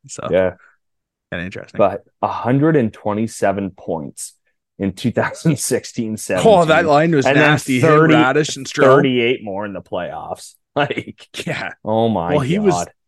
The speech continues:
Speaker 1: he's always been the finisher. He's al-, he was always the finisher. I mean, Strome was
Speaker 2: Yeah.
Speaker 1: a playmaker, Radish a playmaker. That line, that line was incredible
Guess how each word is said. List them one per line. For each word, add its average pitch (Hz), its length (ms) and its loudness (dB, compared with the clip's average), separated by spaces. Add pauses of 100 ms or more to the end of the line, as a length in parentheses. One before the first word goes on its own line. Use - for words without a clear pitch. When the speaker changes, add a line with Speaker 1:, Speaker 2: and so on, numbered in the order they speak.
(320)
Speaker 1:
he's 190 240 -2
always 202 320 2
been 185 160 -8
the 160 80 -8
finisher. 135 480 -8
He's 135 340 -6
al-, 143 280 -2
he 135 160 -6
was 143 160 -2
always 147 340 -2
the 127 100 -8
finisher. 139 480 -4
I 127 40 -6
mean, 127 240 -8
Strome 147 440 -2
was 143 120 -6
Speaker 2:
Yeah. - 20 -8
Speaker 1:
a 110 40 -14
playmaker, 135 540 -2
Radish 131 440 -4
a 123 40 -14
playmaker. 131 680 -2
That 147 180 2
line, 123 400 -6 (720)
that 151 260 2
line 131 380 -2
was 117 160 -8
incredible 120 680 -4